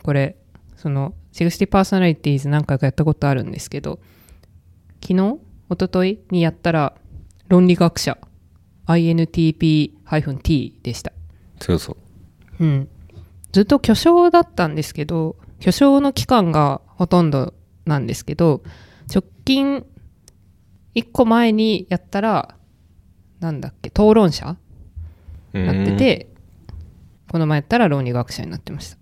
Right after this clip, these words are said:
Speaker 1: なんか紫の人たちになってた。
Speaker 2: どういう？
Speaker 1: 論理学者は、持ち前のユニークな視野と活発な知力に誇りを持っていて、宇宙のあらゆる謎についていろいろと考えざる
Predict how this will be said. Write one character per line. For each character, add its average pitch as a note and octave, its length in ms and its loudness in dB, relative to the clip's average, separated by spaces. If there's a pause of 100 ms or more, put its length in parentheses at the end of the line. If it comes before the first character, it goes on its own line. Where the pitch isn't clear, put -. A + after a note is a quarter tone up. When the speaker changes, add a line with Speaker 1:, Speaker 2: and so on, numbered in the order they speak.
(380)
Speaker 1:
な - 40 -20
ん F3+ 40 -12
か D#3 60 -8
紫 F3 540 0
の A2+ 80 -10
人 C3 180 -6
た A#2+ 80 -4
ち B2 140 -10
に A#2 40 -6
な D3 60 -8
っ - 40 -10
て - 120 -20
た。 - 80 -20 (640)
Speaker 2:
ど F2 180 0
う F#2 60 2
い F#2 240 2
う？ F2+ 60 -2 (1120)
Speaker 1:
論 F#3+ 180 -2
理 G3 100 0
学 G#3 220 0
者 F3 160 -8
は、 D#3+ 320 -2 (360)
持 F3+ 100 6
ち - 120 0
前 G#3 220 8
の G3 200 2 (100)
ユ E3 100 4
ニ F#3+ 180 6
ー - 40 -14
ク C#3 100 -2
な C3 120 2
視 - 140 -4
野 B2+ 100 -2
と B2+ 220 -10 (360)
活 - 160 -6
発 - 180 2
な D#3+ 100 2
知 - 100 -4
力 B2 220 0
に A2+ 220 -8
誇 D#3 260 2
り D3+ 80 6
を D3+ 40 4
持 D3+ 100 0
っ D3+ 40 -4
て - 120 -8
い A#2 60 -8
て、 B2 240 -8 (140)
宇 D#3+ 60 2
宙 C#3 220 -2
の B2+ 220 -4
あ C#3+ 80 2
ら C#3 80 6
ゆ C3+ 80 4
る B2+ 80 -2
謎 B2+ 200 0
に B2+ 80 -2
つ C3 120 -6
い A#2+ 60 -4
て - 340 -6
い D3 80 0
ろ C#3+ 120 4
い C3+ 40 2
ろ C3+ 80 0
と C3 240 -4
考 C#3+ 260 -4
え C#3 60 2
ざ C3 120 -4
る G#2+ 240 -6